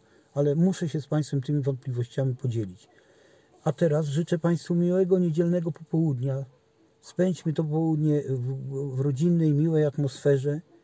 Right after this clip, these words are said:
po Bożemu. I, e, niech ten dzień będzie,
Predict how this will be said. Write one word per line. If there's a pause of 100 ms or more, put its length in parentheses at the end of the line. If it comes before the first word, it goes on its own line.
(320)
po
Bożemu. (2000)
I,
e, (200)
niech
ten
dzień (600)
będzie,